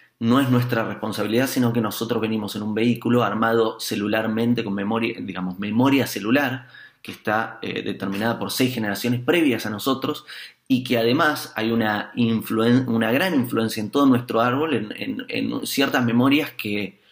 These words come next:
que se colocaron en nuestro subconsciente, en nuestro cuerpo mental, desde antes de que podamos tomar conciencia. Esa es otra explicación. Entonces eso determina, eh, ciertas situaciones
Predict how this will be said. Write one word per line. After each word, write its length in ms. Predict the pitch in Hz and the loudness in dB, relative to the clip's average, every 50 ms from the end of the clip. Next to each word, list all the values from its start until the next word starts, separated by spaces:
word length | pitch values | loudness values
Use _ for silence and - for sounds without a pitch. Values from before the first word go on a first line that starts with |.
| - - - _ _ _ _ _ _ _ | -20 -20 -20 _ _ _ _ _ _ _
que 380 | - - - 98 98 101 98 - | -10 -6 -2 -2 0 0 -2 -4
se 720 | - - - - - - 104 104 101 101 101 98 98 - - | -6 -6 -6 -6 -4 -2 0 2 2 2 2 0 -2 -4 -2
colocaron 680 | - 110 104 104 104 101 - 131 127 139 147 135 120 | 0 0 2 2 2 0 0 0 0 2 2 2 0
en 180 | 110 107 107 104 | 0 0 -2 -2
nuestro 400 | 101 104 98 - - - - 98 | -2 -4 -4 -6 -6 -8 -8 -6
subconsciente, 920 | - - 104 90 - - 98 92 - - 127 139 131 139 127 117 - - | -6 -8 -8 -8 -6 -6 -6 -4 -2 -2 -2 0 0 0 0 0 0 -2
en 140 | 98 95 92 | -4 -4 -4
nuestro 300 | 95 - - - 117 - | -6 -6 -8 -8 -4 -2
cuerpo 280 | 117 120 113 117 - | 0 0 0 -2 -4
mental, 680 | 101 98 98 98 92 - - 113 123 147 165 - - - _ _ _ _ _ _ _ _ _ _ _ _ _ _ _ _ _ _ _ - | -6 -6 -6 -6 -6 -4 -2 0 0 -2 -2 -6 -12 -20 _ _ _ _ _ _ _ _ _ _ _ _ _ _ _ _ _ _ _ -8
desde 280 | - - 95 92 101 104 | -6 -4 -4 -2 -2 -2
antes 420 | 107 113 110 104 95 101 98 92 | -2 -2 -4 -4 -4 -6 -6 -6
de 100 | 95 92 | -6 -6
que 140 | - 98 90 | -6 -6 -6
podamos 360 | - 104 101 98 101 98 95 | -4 -2 -2 -2 -4 -6 -8
tomar 220 | - 95 92 - | -8 -8 -8 -8
conciencia. 640 | - 92 92 - - - - - - - - - - _ - - - - - - | -8 -10 -12 -14 -14 -16 -20 -20 -20 -20 -20 -20 -20 _ -20 -20 -20 -12 -8 -4
Esa 180 | 185 180 190 | -2 -2 -2
es 120 | 180 - 156 | 0 0 0
otra 160 | - 127 120 | 0 0 0
explicación. 560 | 120 - 104 95 95 95 - 104 95 90 92 | -2 -2 -4 -4 -6 -6 -8 -8 -8 -8 -6
Entonces 440 | 92 95 98 117 113 117 123 123 120 | -6 -4 -2 -2 -2 -2 -4 -6 -6
eso 200 | 113 - - 113 107 | -6 -4 -2 -2 -2
determina, 800 | 98 - - 107 101 98 101 101 101 104 107 107 101 - - _ _ _ _ _ _ _ _ _ _ _ | -2 -2 -4 -4 -2 -2 0 0 0 0 0 -2 -4 -6 -10 _ _ _ _ _ _ _ _ _ _ _
eh, 320 | - 92 92 95 92 - _ _ _ _ _ _ | -10 -10 -8 -10 -12 -14 _ _ _ _ _ _
ciertas 420 | - - 117 113 110 113 110 104 98 | -6 -2 0 0 0 0 -2 -4 -6
situaciones 1120 | - - - - 92 92 - - - 101 98 95 101 95 92 90 92 - - - - _ | -6 -8 -8 -8 -8 -8 -6 -6 -4 -4 -2 -2 -2 -4 -4 -6 -8 -10 -14 -16 -18 _